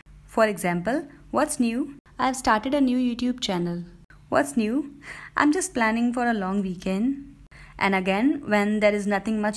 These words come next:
to say or nothing new is happening around, you simply can say, "Not much."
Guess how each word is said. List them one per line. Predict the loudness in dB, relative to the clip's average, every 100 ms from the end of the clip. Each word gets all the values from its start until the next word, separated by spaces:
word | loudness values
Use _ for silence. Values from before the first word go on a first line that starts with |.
| -4
to | -6
say | -4 -2 -2 -2
or | -2 -2 0
nothing | -2 0 0 2
new | 2 0 0
is | 0
happening | -2 -2 0 0
around, | 0 0 -2 -4 -4
you | -4
simply | -2 0 2 2
can | 2 0
say, | 0 0
"Not | 0 -2 -2
much." | -4 -4 -6 -12